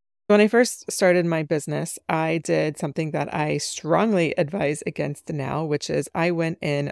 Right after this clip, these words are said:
cold turkey. My boyfriend at the time, he's my husband now, we were living in Washington, D C. I wanted to start my own business. D C is really expensive. We also wanted to move in together.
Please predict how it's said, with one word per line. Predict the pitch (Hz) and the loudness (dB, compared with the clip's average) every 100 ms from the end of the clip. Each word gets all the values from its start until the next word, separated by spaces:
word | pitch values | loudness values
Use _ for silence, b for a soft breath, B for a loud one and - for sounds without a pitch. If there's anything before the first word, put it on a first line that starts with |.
| - | -8
cold | - 147 - | -6 -6 -6
turkey. | - - - - - _ _ _ - | -8 -10 -8 -12 -12 _ _ _ -6
My | 165 | -4
boyfriend | 165 180 175 180 165 - | 4 4 4 0 0 -2
at | 156 | -6
the | - | -6
time, | - 147 165 | -6 -6 -2
he's | 185 139 135 - | -2 -2 -6 -6
my | 143 | -6
husband | 165 - 143 | -6 -6 -2
now, | 202 196 180 | 0 0 -2
we | 165 | -2
were | 151 147 | -2 -4
living | 143 143 143 | -6 -6 -8
in | 139 | -6
Washington, | 139 - 143 147 | -8 -8 -8 -8
D | 139 139 | -6 -6
C. | - 214 202 196 | -4 0 2 0
I | - 151 | 0 -4
wanted | 147 151 147 | -2 -4 -4
to | 160 | -8
start | - - | -6 -6
my | 165 151 | -6 -6
own | 147 | -2
business. | 196 196 185 175 - _ | -2 -2 -2 -2 -6 _
D | 160 151 | -10 -8
C | - 147 | -6 -6
is | 147 | -4
really | 143 | -4
expensive. | - - 208 196 185 170 151 | -4 -4 -4 0 0 0 -2
We | |
also | 143 151 160 | -4 -4 -6
wanted | 147 143 | -6 -6
to | 151 | -6
move | 170 | -2
in | 196 | -2
together. | 190 180 170 165 160 | -2 -2 0 -2 -4